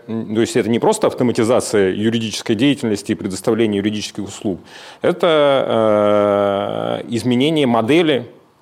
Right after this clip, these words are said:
работы юристов,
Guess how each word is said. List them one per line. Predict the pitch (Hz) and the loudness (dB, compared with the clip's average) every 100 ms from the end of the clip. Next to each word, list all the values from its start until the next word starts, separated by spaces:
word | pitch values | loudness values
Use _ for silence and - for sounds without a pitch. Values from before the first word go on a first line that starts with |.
| _ _ _ _ _ - | _ _ _ _ _ -4
работы | 104 104 113 139 147 120 107 - - _ _ - | 0 2 2 2 2 0 0 -8 -20 _ _ -20
юристов, | 95 95 107 165 - 180 | -8 0 2 2 0 0